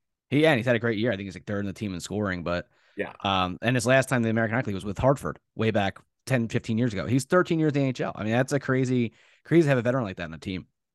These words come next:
Speaker 2: Yeah, when, when we went back to play in Hartford, I was like, "Hey, Artie, like, how much money are you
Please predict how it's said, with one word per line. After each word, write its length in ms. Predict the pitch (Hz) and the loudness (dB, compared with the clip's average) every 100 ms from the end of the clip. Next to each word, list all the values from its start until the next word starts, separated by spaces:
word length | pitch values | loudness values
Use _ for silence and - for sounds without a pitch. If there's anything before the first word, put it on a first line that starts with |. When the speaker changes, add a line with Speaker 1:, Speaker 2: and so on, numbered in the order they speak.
| - | 0
Speaker 2:
Yeah, 200 | 120 117 | 2 4
when, 260 | 123 123 | 2 2
when 160 | 123 127 | 0 0
we 100 | 143 | 2
went 220 | 147 135 | 2 2
back 320 | 202 214 - | 2 2 0
to 80 | - | -10
play 260 | - 110 107 | -4 -2 0
in 100 | 101 | -2
Hartford, 440 | 92 101 - 120 | -4 -4 -2 2
I 100 | 101 | 2
was 140 | 101 | 2
like, 140 | 101 92 | 0 0
"Hey, 120 | 101 | 2
Artie, 300 | 101 98 92 | 2 0 -2
like, 160 | 85 - | -6 -4
how 120 | 101 | -4
much 200 | 104 98 | -4 -4
money 220 | 98 104 | -4 -4
are 40 | |
you 80 | 98 | -4